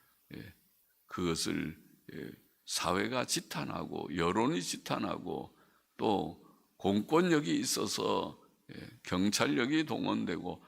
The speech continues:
아직은 그렇게 하는 것 같지만은, 그러나 서서히 사회도 부패될 수 있고,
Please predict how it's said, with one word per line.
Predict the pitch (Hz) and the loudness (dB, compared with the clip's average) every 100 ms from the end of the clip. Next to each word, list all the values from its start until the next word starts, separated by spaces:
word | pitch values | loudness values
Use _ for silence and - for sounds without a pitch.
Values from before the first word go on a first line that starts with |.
| - | -10
아직은 | - - 135 185 180 | -4 -2 0 0 0
그렇게 | 135 117 - 143 | -2 -4 -2 -4
하는 | - 110 | -2 -4
것 | 120 - | -4 -6
같지만은, | - 87 - 80 - - - - _ _ - | -6 -4 -4 -4 -4 -6 -10 -20 _ _ -4
그러나 | 127 101 85 110 - - | 2 2 2 -4 -8 -18
서서히 | - - - 190 - 107 120 104 - - - | -8 0 2 2 2 2 2 0 -4 -14 -12
사회도 | - - 90 104 104 120 113 | -6 -2 2 2 2 0 0
부패될 | - 95 - 117 110 98 | -4 -10 -6 -4 -2 -2
수 | - - - | -4 -4 -6
있고, | - - - 62 - | -8 -10 -10 -10 -12